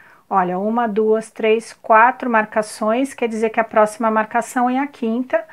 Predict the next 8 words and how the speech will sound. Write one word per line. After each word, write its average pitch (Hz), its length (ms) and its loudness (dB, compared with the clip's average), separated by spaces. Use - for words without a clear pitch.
Nós 226 180 0
vamos 240 220 -4
fechar 240 440 0
da 233 140 2
mesma 277 560 0
forma, 196 580 0
nós 202 260 -10
fazemos 196 920 -8